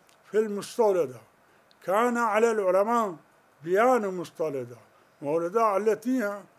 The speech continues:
لها ولد، وهذا ولد أو بنت، ولد عام مقصود بالبنت، وهذا الولد هذا من مولى، مولى قد يكون حرا قد يكون عبدا، وكذلك بل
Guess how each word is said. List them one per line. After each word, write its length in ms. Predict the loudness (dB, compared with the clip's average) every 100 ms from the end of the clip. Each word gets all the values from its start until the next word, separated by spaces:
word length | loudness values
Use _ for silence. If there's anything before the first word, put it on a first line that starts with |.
| _ -8
لها 380 | -6 -2 0 4
ولد، 480 | 4 4 2 -2 -12 _ _ _ _ _ -6
وهذا 440 | -4 0 0 0
ولد 360 | 2 2 2 2
أو 240 | 2 2
بنت، 320 | 0 -2 -6 -14 -16 _ _
ولد 380 | 0 2 2 0 -8 _ -6
عام 560 | -2 -2 -2 -8 -10
مقصود 400 | -14 -12 -12 -10
بالبنت، 340 | -10 -12 -16 -20 _ _ _ _ -14
وهذا 500 | -2 4 4 4 2
الولد 480 | 2 0 -2 -6 -10 _ _ _ _
هذا 200 | -2 -2
من 300 | -2 -4 0
مولى، 600 | 6 8 10 8 6 2 -10 _ _ _ _
مولى 360 | 0 2 4 2
قد 260 | 2 0 2
يكون 500 | -2 0 -2 -2 -2
حرا 480 | 0 2 2 -2 -8 _ _ -4
قد 140 | -2 -2
يكون 380 | -4 -6 -8
عبدا، 420 | -8 -10 -12 -18 -20 _ _ _ _ -6
وكذلك 840 | -6 -4 -4 2 2 2 0 0 0 2 -2 -6 _ _ -2
بل 520 | 0 2 2 0